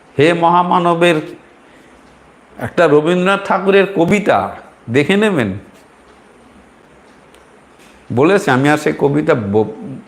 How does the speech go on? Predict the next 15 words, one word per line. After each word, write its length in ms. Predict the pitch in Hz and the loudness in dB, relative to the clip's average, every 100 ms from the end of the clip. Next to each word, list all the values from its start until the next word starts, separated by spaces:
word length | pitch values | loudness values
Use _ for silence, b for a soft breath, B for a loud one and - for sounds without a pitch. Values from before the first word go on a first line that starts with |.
| - - 123 - - 120 | -20 -20 -18 -18 -10 0
বলতে 320 | 127 123 135 | 0 0 0
চাই 160 | 139 | 0
না, 220 | 120 104 104 - | 0 -2 -4 -2
"হেম 380 | 127 139 139 139 | 0 2 0 -2
চিত্তপূর্ণ 760 | 135 135 131 127 127 123 123 - | -6 -2 -4 -2 -2 0 -2 -2
তীর্থে", 480 | 120 - - 110 107 - B B B B B _ - - - - | -4 -4 -6 -4 -4 -8 B B B B B _ -20 -20 -20 -2
ভুল 240 | 127 240 262 | 2 4 4
বলেছেন। 460 | 214 156 120 101 92 - - _ _ - - - | 2 2 -2 -8 -14 -20 -20 _ _ -20 -20 -6
মুখ্যমন্ত্রী 540 | 127 123 160 175 185 208 | -6 -2 0 0 2 2
মমতা 440 | 165 160 175 185 | 2 2 0 0
বন্দ্যোপাধ্যায় 920 | 180 190 190 190 196 190 190 220 226 233 B B B - | 0 0 0 0 0 0 0 2 2 -2 B B B -2
রবীন্দ্রনাথ 680 | 117 143 160 160 175 185 - | 0 2 0 0 0 -2 -2
ঠাকুরের 460 | 196 190 185 208 | -4 -2 2 2
একটা 280 | 170 - 185 - | 2 0 -2 0
কবিতা 640 | 151 160 190 180 104 101 | 0 0 0 2 0 -2